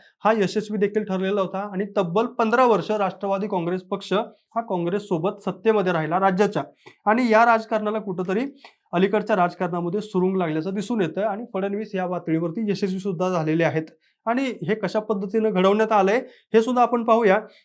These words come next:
मात्र एक आपल्या लक्षात येईल की सुरुवातीचं पवारांचं राजकारण आहे, याच्यामध्ये मराठा हा जरी केंद्रस्थानी असला तरी बहुजन राजकारणाचा एक त्याला वलय होतं, सर्वव्यापी होतं ते राजकारण. आणि हे राजकारण अलीकडच्या काळामध्ये कुठंतरी हा फॉर्म्युलाच यशस्वी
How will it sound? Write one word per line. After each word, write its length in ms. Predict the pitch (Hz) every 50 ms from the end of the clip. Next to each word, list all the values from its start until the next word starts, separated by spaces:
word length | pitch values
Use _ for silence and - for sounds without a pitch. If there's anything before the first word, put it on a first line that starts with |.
| _ _
मात्र 200 | 240 240 - 262
एक 180 | 262 254 262 254
आपल्या 240 | 247 247 247 240 240
लक्षात 340 | 226 214 - - 226 220 208
येईल 160 | 196 208 202 202
की 80 | 262 247
सुरुवातीचं 480 | - 226 208 208 214 208 240 226 247
पवारांचं 460 | 240 226 208 202 208 220 220 220 226
राजकारण 440 | 214 214 202 202 - - 208 208 202
आहे, 100 | 208 226
याच्यामध्ये 380 | 214 202 208 226 226 233 247 233
मराठा 380 | 220 214 208 220 220 240 233
हा 140 | 220 208 214
जरी 180 | 208 220 220 220
केंद्रस्थानी 520 | - 220 202 190 - 196 - 220 202 196 190
असला 240 | 185 190 180 185
तरी 140 | 202 240 247
बहुजन 460 | 220 196 180 175 208 208 220 240 240 226
राजकारणाचा 580 | 214 208 196 - - 208 196 202 202 202 220 220
एक 180 | 190 190 190 190
त्याला 180 | 202 196 202 208
वलय 320 | 190 175 180 190 214 220
होतं, 340 | 196 190 196 190 202 214 240 247 - _ _ _ _ _ _
सर्वव्यापी 720 | - 185 175 190 202 208 202 - 175 180 170 160 - - 226
होतं 340 | 220 190 190 190 190 180 180
ते 80 | 180
राजकारण. 520 | 170 160 160 156 - 175 151 151 175 208 226 - _ _ _ _ _ -
आणि 140 | 202 220 214
हे 220 | 190 170 208 220
राजकारण 400 | 208 190 185 185 - 190 196 214 214 180
अलीकडच्या 400 | 165 165 160 190 180 - 190 185
काळामध्ये 420 | 185 165 165 165 165 165 170 185
कुठंतरी 360 | 185 175 156 160 165 170 202 247 - - _ _ _ -
हा 60 | 208 202 -
फॉर्म्युलाच 480 | 190 175 170 175 185 196 208 214 208 208
यशस्वी 480 | 185 170 - 190 175 - 196 196 208